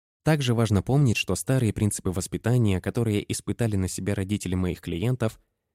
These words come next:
зачастую сводились к тому, что детей должно быть видно, но не слышно.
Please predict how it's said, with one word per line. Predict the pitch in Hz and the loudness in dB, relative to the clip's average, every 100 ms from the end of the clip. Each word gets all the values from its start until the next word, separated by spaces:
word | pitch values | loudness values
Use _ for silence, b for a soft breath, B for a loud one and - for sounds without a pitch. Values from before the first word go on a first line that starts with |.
| _ | _
зачастую | 101 92 92 - 156 | -2 -2 -4 -2 -2
сводились | - 107 127 123 | 0 -2 -2 -4
к | - | -2
тому, | 98 113 | 0 0
что | 143 - | 0 -4
детей | 95 92 - 147 | -4 -4 -2 -2
должно | 123 101 95 107 | 0 -2 0 0
быть | 107 - | 0 -4
видно, | 113 120 117 107 - _ _ | -4 0 2 2 -2 _ _
но | 127 | 2
не | 123 120 | 4 4
слышно. | - 120 - 87 - | 2 -2 -2 -6 -6